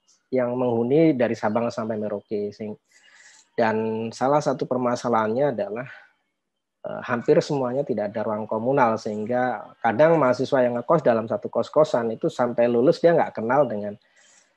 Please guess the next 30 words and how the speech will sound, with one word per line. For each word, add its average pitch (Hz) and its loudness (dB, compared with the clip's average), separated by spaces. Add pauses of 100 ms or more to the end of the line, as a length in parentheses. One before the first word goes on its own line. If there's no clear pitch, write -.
(280)
dengan 107 -6 (320)
tetangganya, 107 -2
tetangga 101 -8
kos-kosan 107 -8
kamar 101 -6
sebelah 101 -6
gitu - -16
ya. 95 -16 (240)
Nah, 107 -4
dari 107 -2
situ 147 -2
kami 131 0
mencoba 107 -8
menghadirkan 104 -6
rumah 104 -10 (160)
kos - -2
yang 104 -8 (240)
memang 123 -2
kami 123 -2
mulai 117 -4
desainnya 110 -6
dari 104 -4 (220)
ruang 110 -10
komunal, 180 -6 (600)
sehingga 110 -4
mau 127 4
nggak 120 0
mau 123 0
mereka 147 2
akan 120 -2